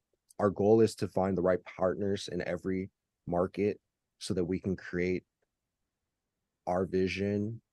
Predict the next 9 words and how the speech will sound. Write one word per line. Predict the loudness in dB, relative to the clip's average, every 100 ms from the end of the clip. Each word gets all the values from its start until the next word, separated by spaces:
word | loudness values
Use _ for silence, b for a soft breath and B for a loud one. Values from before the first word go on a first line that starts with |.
| -8
in | -4 0 0 -2 -4 -10 _ _
the | -12 -6 -2
licensed | 0 0 -2 -6 -8 -10 -4
world. | 0 2 0 -2 _ _ _ _ _ _
So | -6 -4
far, | 2 4 4 2
it's, | -2 -12 -10
it's | -10 -10 -4
been, | -2 -2 -4